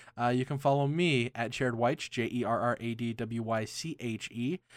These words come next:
On YouTube, search Controlled Interest. We'll pop right up. Subscribe so you never miss a video. Like the podcast if you enjoy it. Dislike it if you don't. Comment. Let us know what you think of Elden Ring. And, uh,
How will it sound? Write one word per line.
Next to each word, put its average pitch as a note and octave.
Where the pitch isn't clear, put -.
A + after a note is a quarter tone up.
On B2+
YouTube, C3+
search C#3+
Controlled D3+
Interest. D3+
We'll C#3+
pop C#3
right C3+
up. C3+
Subscribe C3
so -
you C3+
never B2+
miss A#2+
a B2+
video. F3
Like F3+
the E3+
podcast D#3
if B2+
you B2+
enjoy D#3+
it. C#3+
Dislike D3
it C3+
if B2+
you B2
don't. D#3+
Comment. E3
Let D3
us -
know D#3
what C#3
you E3
think D#3
of C#3+
Elden D3
Ring. D#3
And, B2
uh, A#2